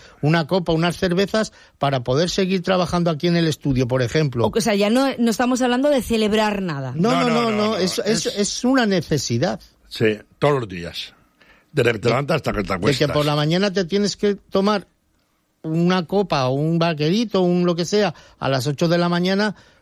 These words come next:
Speaker 1: pa poder
Speaker 2: Y es
Speaker 1: enganchar
Speaker 2: que
Speaker 1: en el trabajo.
Speaker 2: Y es que, eh, o-, os ha pasado, vosotros conocéis, eh, casos de gente que dice, "Es que lo tengo que tomar aunque no quiera".
Speaker 3: Eso
Speaker 1: Es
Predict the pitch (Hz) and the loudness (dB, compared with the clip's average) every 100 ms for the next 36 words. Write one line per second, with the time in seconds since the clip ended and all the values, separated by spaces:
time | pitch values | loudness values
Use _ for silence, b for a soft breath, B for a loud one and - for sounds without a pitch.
0 | b 127 123 123 147 175 262 185 - 202 | b -6 -2 0 2 2 2 0 0 0
1 | 208 170 135 127 131 196 - 226 233 - | 0 -2 -2 -2 -2 -2 0 2 2 0
2 | - 233 - 208 185 185 - - 196 - | -4 -4 0 0 2 0 -6 -6 -4 -2
3 | 180 190 190 254 254 254 240 196 175 202 | -2 0 0 0 0 0 0 0 -2 -4
4 | 180 214 208 208 - - 180 180 165 170 | -2 -2 -2 -4 -8 -4 0 2 0 -2
5 | 190 185 180 202 202 185 190 220 180 202 | -2 -2 -2 -2 -2 -2 0 0 2 0
6 | 240 240 269 226 220 214 202 196 226 269 | 0 0 0 0 0 0 0 0 0 0
7 | 226 127 _ b b b b b b b | 0 -4 _ b b b b b b b
8 | b _ _ _ - _ _ _ - _ | b _ _ _ -20 _ _ _ -20 _
9 | _ - 175 | _ -2 2